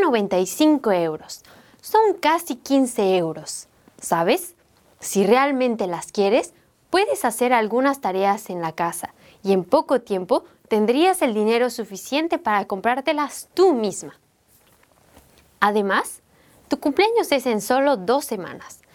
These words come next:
Seguramente tendrás dinero de la parte de tu abuela también. Tan pronto como Nelly regresó a casa, vació su alcancía en forma de cochinito. Contó y tenía un euro con ochenta y cinco centavos.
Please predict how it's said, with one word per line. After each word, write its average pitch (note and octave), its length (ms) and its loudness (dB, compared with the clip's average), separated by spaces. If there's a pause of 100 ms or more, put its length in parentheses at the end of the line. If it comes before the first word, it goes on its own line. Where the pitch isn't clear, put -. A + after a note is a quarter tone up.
(220)
Seguramente A#3 800 0
tendrás G#3+ 480 0
dinero G#3+ 400 -2
de G3+ 100 -2
la F3 200 -4
parte B3 320 0
de F#3+ 120 -2
tu F#3+ 120 -8
abuela G3+ 380 0
también. E3 380 -14 (600)
Tan A3 180 6
pronto F#4 380 0
como A3 260 0
Nelly A3 400 2
regresó F3 380 0
a D4+ 80 0
casa, A3+ 400 -4 (400)
vació G#3+ 320 2
su F4+ 100 2
alcancía A#3+ 460 0
en A3 100 -2
forma C#4+ 300 0
de G3+ 100 -2
cochinito. F3+ 580 -4 (520)
Contó G#3 480 2 (260)
y A3 140 -10
tenía A#3 420 2 (480)
un F#4+ 320 2
euro E4+ 340 2
con A3 200 -4
ochenta F#3 340 -8
y E3+ 80 -6
cinco C#4+ 440 2
centavos. F3+ 680 -6